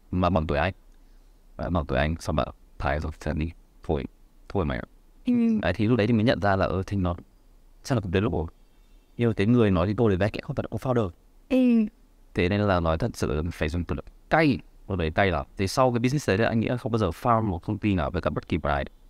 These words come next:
Speaker 2: Ừ.
Speaker 1: Thì, ờ, ờ, anh được invite đến một sự kiện, nó tên là Startup Prime.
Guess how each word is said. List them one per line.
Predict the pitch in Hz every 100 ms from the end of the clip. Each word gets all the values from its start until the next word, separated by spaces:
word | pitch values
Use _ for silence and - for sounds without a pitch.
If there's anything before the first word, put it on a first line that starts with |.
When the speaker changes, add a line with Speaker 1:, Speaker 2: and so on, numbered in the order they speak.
| -
Speaker 2:
Ừ. | 254 233 - - - - - - -
Speaker 1:
Thì, | - 90
ờ, | 82 73 71 - - _ - - - - - _ _ - -
ờ, | 80 73
anh | 117
được | 123
invite | - 113 107 107 -
đến | 80
một | -
sự | - -
kiện, | 82 - -
nó | 78
tên | 92
là | 76
Startup | - 104 90
Prime. | 101 107